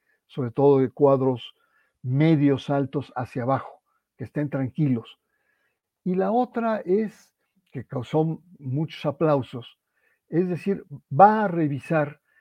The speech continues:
estos contratos dracónicos que el go-, los gobiernos anteriores del pri han establecido con empresas, y particularmente,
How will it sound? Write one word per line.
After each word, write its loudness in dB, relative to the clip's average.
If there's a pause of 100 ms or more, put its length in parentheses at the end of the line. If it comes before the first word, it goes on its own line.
(300)
estos 4
contratos -2
dracónicos 0
que 0 (160)
el -4
go-, -8
los -6
gobiernos -2
anteriores -6
del -10
pri -6 (440)
han 4
establecido -4
con 0
empresas, 0 (520)
y 4
particularmente, 0